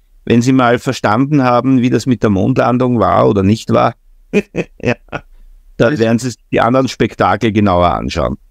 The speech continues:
Speaker 2: Aber in meiner Meinung nach, äh, das mit der Mondlandung, das heißt, äh, immer noch nicht, äh, dass, äh, die Erde flach ist. Das heißt einfach
Speaker 1: Nein, natürlich nicht. Du, über die Form der Erde, da,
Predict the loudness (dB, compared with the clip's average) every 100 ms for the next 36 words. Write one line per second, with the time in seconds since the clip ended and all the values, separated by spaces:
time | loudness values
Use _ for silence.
0 | _ -6 -2 0 -2 -2 0 2 2 0
1 | 0 0 2 2 2 0 0 -2 0 0
2 | 0 -2 0 2 2 2 2 2 2 2
3 | 2 2 2 0 0 0 -2 -2 -2 0
4 | 0 2 2 2 0 0 0 -2 -2 2
5 | 2 2 0 -2 -2 -2 -2 -2 -2 -2
6 | -2 -4 -4 -10 -6 -6 -2 -2 0 -2
7 | -2 -2 0 0 2 2 2 0 0 2
8 | 2 0 _ _ -2 2 2 2 0 -2
9 | -2 0 0 2 0 0 0 2 0 -2
10 | -2